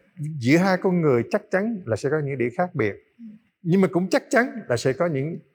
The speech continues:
Speaker 1: điểm nó giống nhau.
Speaker 2: Ừ.
Speaker 1: Thì mình bắt đầu bằng cách tìm hiểu người đó để tìm những cái điểm chung.
Speaker 2: Dạ.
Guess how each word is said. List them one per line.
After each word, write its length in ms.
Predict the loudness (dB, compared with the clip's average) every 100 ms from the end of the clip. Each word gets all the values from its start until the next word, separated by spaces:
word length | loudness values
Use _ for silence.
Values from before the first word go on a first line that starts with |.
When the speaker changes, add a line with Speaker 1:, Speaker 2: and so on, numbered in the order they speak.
| _ -18 -18 _
Speaker 1:
điểm 340 | -4 0 0 0
nó 60 |
giống 220 | 0 -2 0
nhau. 240 | -2 -4 -10
Speaker 2:
Ừ. 60 | -18 -18 -18 _ -2
Speaker 1:
Thì 360 | 2 4 2 -2 -2
mình 180 | 0
bắt 140 | 0 0
đầu 260 | 4 4
bằng 200 | 2 0 0
cách 140 | 0 0 -14 -20 _ _ _
tìm 180 | 2 4
hiểu 220 | 4 2
người 320 | 4 2 2
đó 360 | 2 4 2 0 -10 -20 -20 _
để 180 | -2 0 0
tìm 300 | 2 2 4
những 140 | 2 0
cái 80 | -2
điểm 320 | 0 0 -2 0
chung. 200 | 2 2 -4 -18 -20 _
Speaker 2:
Dạ. 180 | -18